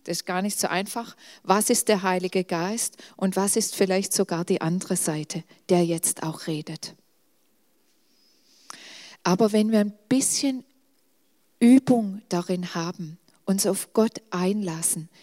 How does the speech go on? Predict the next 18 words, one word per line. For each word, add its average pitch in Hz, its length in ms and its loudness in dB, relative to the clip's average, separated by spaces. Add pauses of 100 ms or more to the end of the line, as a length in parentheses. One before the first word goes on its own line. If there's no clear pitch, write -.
(140)
wir 175 260 4
werden 208 360 2
es - 180 -4
unterscheiden 180 840 -4
können. 156 220 -8
Wir 160 100 -6
werden 180 240 -4
auch 170 140 -2
unsere 180 300 0
Erfahrungen 214 680 -4
machen, 156 300 -12 (240)
werden 180 240 0
auch 180 120 -2
schwierige 294 460 2
Erfahrungen 160 560 -6
vielleicht 156 460 -10
mal 160 120 -8
machen. 160 400 -12